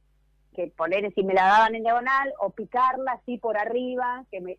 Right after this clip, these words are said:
y las arqueras ya lo sabían. Si le preguntás a Buffy, te juro que la, ya lo sabía, pero no sé cómo se, se la metía en el arco. Así que, no sé, esa era mi gran marca registrada. Ya sabían ellos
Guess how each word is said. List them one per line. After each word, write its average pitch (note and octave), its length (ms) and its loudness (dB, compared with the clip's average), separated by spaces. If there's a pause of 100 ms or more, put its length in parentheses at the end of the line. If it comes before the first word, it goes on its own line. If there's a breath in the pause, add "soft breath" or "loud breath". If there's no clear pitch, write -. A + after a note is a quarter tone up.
(100)
y G#3+ 120 -6
las A#3 160 -2
arqueras B3 400 -2
ya B3 80 4
lo A#3+ 120 2
sabían. F#3+ 600 0 (200)
Si G#3 120 -6
le G3+ 140 0
preguntás A3+ 500 0
a D4 100 4
Buffy, C4+ 380 0
te G#3+ 140 2
juro C4+ 260 2
que A#3+ 100 2
la, G#3+ 120 0 (320)
ya C4 100 6
lo C#4 160 6
sabía, C#4 460 4 (340)
pero A3+ 240 2
no C4+ 160 -10
sé D4 160 -4
cómo F4+ 380 2
se, A#3 120 2 (840)
se A#3 120 10
la A3 120 10
metía A#3 400 8 (440)
en A#3 100 4
el A#3+ 100 8
arco. G#3 400 2 (440 loud breath)
Así C4+ 360 0
que, A#3+ 720 0 (380)
no - 160 -4
sé, A#3 160 0
esa - 320 6
era - 260 -2
mi G#3 80 -8
gran A3 300 4
marca A3+ 300 2
registrada. F#3+ 680 2 (100)
Ya D4+ 220 2
sabían C4+ 380 -2
ellos C4+ 200 -8